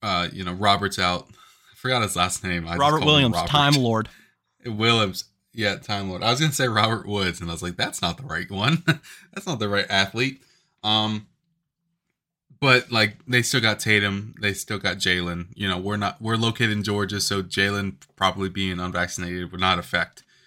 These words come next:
Speaker 1: his, uh, his playability, um, barring a, you know, a covid situation in the playoffs. So let's be real, the N B A is gonna hide that. They, they did it last year. Let's be real. A year ago, you're telling me in the playoffs not a single player got covid. I'm not buying it.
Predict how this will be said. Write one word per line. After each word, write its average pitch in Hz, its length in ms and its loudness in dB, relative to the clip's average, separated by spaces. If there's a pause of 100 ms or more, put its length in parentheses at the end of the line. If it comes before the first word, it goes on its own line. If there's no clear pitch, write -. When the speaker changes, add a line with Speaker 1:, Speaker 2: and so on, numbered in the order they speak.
(300)
Speaker 1:
his, 85 200 -2
uh, 80 240 -8
his 98 180 -8
playability, 85 840 -2 (260)
um, 80 240 -20 (340)
barring 90 380 0
a, 80 220 -10 (680)
you 82 80 -6
know, 80 240 -20
a 107 60 -8
covid 85 360 -4
situation 85 480 -8
in 82 60 -8
the 73 60 -12
playoffs. 85 260 -4
So 101 160 -8
let's 165 180 6
be 185 140 2
real, 123 440 4 (100)
the 95 100 -10
N 117 140 4
B 123 100 4
A - 20 4
is 117 120 0
gonna 127 180 2
hide 101 320 6
that. 95 400 2
They, 104 200 -4 (680)
they 120 280 4
did 139 220 4
it 175 100 6
last 131 380 8
year. 104 80 2
Let's 110 200 0
be 147 100 4
real. 117 440 4 (260)
A 120 60 2
year 135 280 6
ago, 135 340 4
you're 123 160 2
telling 123 260 0
me 117 40 2
in 110 80 2
the 107 60 0
playoffs 110 320 0
not 107 120 0
a 101 40 -2
single 107 260 -2
player 107 240 2
got 98 160 2
covid. 104 420 -2 (440)
I'm 120 180 4
not 98 180 4
buying 87 300 0
it. 85 240 -8